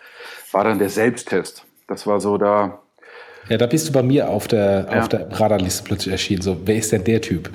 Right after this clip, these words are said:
Speaker 1: Ja, genau. <laughs> Das hat, wie die Jungfrau zum Kinde, ja. Ich hatte auf einmal Anfragen aus, aus aller Herren Länder, hätte ich fast gesagt. Und das war wirklich völlig kurios, ja.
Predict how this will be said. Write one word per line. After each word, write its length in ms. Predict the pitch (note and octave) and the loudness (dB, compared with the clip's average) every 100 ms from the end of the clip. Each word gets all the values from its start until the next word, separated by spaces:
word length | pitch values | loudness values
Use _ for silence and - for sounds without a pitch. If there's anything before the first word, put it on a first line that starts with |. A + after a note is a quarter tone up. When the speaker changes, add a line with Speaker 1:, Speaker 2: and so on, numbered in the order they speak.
| - | 0
Speaker 1:
Ja, 120 | C3+ | 2
genau. 460 | C3 C3+ C#3 C3 A#2+ - - | 2 2 4 4 2 0 2
<laughs> 140 | - | 4
Das 240 | A3 - | 2 2
hat, 160 | A#3+ - - - - - F3 F3 - | 0 0 -4 0 0 0 -2 -6 -2
wie 80 | F3+ | 0
die 80 | G#3+ | 2
Jungfrau 360 | F#3 A#3 E3 | 2 2 0
zum 200 | D3+ D3+ | 0 0
Kinde, 340 | C#3 F#3+ D3 G2 | 0 0 2 2
ja. 160 | G2+ | 2
Ich 120 | G#2+ D#3 | 0 0
hatte 120 | D#3 | -2
auf 140 | F3 | 0
einmal 200 | C#3+ C#4+ - | 0 2 2
Anfragen 640 | A3+ - - A2 B2 B2 | 0 -2 0 2 2 2
aus, 180 | C3 C3 | 0 0
aus 220 | - C3 | 0 -2
aller 200 | - C#3+ | 0 0
Herren 340 | C#3 C#3 B2+ B2 | 2 2 2 2
Länder, 260 | D3 D3+ | 2 0
hätte 160 | G#2+ G#2 | 0 -2
ich 60 | |
fast 220 | - A2 - | -2 -2 -2
gesagt. 420 | G2 G#2 C3 - | 0 2 2 0
Und 100 | G#2 | -2
das 160 | G#2+ | 0
war 120 | G#2+ G#2+ | 0 0
wirklich 280 | A2+ A2 | 0 -2
völlig 460 | - B2 A2+ - - | 0 -2 -2 -6 -14
kurios, 600 | - A2+ G#2+ G2+ F2+ F2 | -4 -2 0 0 -2 -4
ja. 220 | G2 F2 | -4 -6